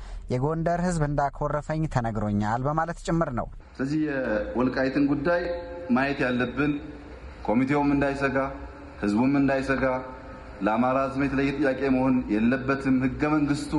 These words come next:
Speaker 2: እንደዚህ አይነት ጥያቄዎች ለማስተናገድ በቂ አቅም ስላለው በህግ አግባብ የሚታይና የሚመለስ እንደሆነ አስባችሁ ሁሉም ነገር በሰላማዊ መንገድ በንግግር ሊፈታ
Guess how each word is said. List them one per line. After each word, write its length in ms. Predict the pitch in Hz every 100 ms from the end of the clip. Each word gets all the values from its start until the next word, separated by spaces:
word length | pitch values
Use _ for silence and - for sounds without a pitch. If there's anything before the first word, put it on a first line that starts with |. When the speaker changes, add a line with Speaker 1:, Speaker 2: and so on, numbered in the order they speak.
| 151
Speaker 2:
እንደዚህ 360 | 131 131 120
አይነት 220 | 131 131 123
ጥያቄዎች 460 | 120 113 120 123 110
ለማስተናገድ 680 | 104 117 135 139 143 160 170 - - - - 101
በቂ 300 | 131 156 - 170 175 165 - - - - - - - - -
አቅም 320 | 123 123 135
ስላለው 520 | 120 95 87 90 113 156 - - - -
በህግ 360 | 110 135 156 - -
አግባብ 480 | 123 113 113 120 120 120 110
የሚታይና 800 | 117 120 123 - 113 107 110 113
የሚመለስ 640 | 110 113 113 107 104 107 101
እንደሆነ 360 | 95 92 92 95
አስባችሁ 640 | 92 107 113 120 - 175 - - - - -
ሁሉም 400 | 202 214 202 165
ነገር 280 | 135 110 107
በሰላማዊ 500 | 113 110 104 101 104
መንገድ 400 | 123 135 165 - - - - -
በንግግር 680 | 113 120 107 120 120 160 185 - - - - - -
ሊፈታ 480 | 127 151 151 151 -